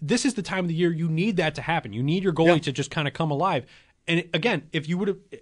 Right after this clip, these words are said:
Speaker 1: if, ifs and buts, if you would've had that last year, you would be,
Speaker 2: Mm-hmm.
Speaker 1: "Hey, the playoff drought was ended. You know, this year they came back down from it. Like, it, it's whatever. You
Speaker 2: It's
Speaker 1: know, hey,
Speaker 2: brutal.
Speaker 1: we'll, we'll, we'll bounce back." But it's, you're looking at it completely differently because of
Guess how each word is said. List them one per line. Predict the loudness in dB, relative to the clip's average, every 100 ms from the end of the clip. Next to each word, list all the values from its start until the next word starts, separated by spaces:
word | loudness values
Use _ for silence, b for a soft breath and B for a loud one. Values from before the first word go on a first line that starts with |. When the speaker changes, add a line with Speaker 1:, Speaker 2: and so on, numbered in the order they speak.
| -6
Speaker 1:
if, | -6 -6 -18 _ _ _ _ _ _ _ -2
ifs | 0 0
and | 0
buts, | 4 4 2 -10 b b b b _
if | -4 0
you |
would've | 2 4
had | 6
that | 4 4
last | 2 0 0
year, | -2
you | -2
would | -2
be, | -2
Speaker 2:
Mm-hmm. | -4 -8 _ _ -4
Speaker 1:
"Hey, | 2 2
the | 2 0
playoff | 0 2
drought | 0 0
was | 2
ended. | 2 2 0 2
You |
know, | 2
this | 2 2
year | 2 2 0 -8 -20 -8
they | -6
came | -4 -2
back | -2 -4 -4
down | -4 -4
from | -4 -4
it. | -4 -6
Like, | -8 -6
it, | -6 -8 _ _ _ -10
it's | -8 -2
whatever. | 0 0 -2 -12 _ _
You | 0
Speaker 2:
It's | 2 0
Speaker 1:
know, | -4 2
hey, | 4 4
Speaker 2:
brutal. | 4
Speaker 1:
we'll, | 4 4
we'll, | 4 4
we'll | 4 4
bounce | 4 2 0
back." | -2 -2 b b _
But | -2 -2 _
it's, | 0 0 -2 -16 _ _ _ _ -2
you're | 0
looking | 2 2 2
at | 0
it |
completely | 0 -2 -2 0
differently | 0 0 -2 -2
because | -2 0 2
of | 2 0